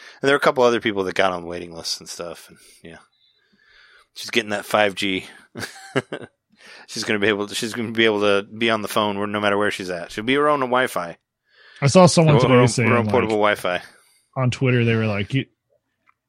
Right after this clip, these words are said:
Speaker 2: it's not true that you're gonna get five G installed on you when you get the vaccine." But I did hear there's a U two album.
Speaker 1: Did we install the new? <laughs> Yeah.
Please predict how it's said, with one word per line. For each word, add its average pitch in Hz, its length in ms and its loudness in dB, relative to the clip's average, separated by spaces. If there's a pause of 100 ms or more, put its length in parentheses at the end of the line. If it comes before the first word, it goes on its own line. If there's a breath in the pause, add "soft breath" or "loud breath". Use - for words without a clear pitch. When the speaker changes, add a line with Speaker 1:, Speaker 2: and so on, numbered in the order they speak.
(140)
Speaker 2:
it's 127 200 -8
not 175 220 0
true 143 340 -2
that 110 180 -2
you're 113 120 -4
gonna 113 180 -2
get 104 260 -4 (460)
five 120 320 -4
G 113 200 -2
installed 107 420 -6
on 101 100 -4
you 101 100 -4
when 95 100 -4
you 95 60 -6
get 87 100 -10
the 98 140 -12
vaccine." 92 460 -12 (120)
But 101 300 -6 (300)
I 131 80 -2
did 147 160 2
hear 135 260 4
there's 117 260 0
a 95 400 -6 (220)
U 120 140 -2
two 110 220 -4
album. 85 380 -12 (1040)
Speaker 1:
Did 110 140 -4
we 104 200 -4
install 104 460 4
the 107 80 -4
new? 107 280 -4
<laughs> - 60 -20
Yeah. 110 220 -6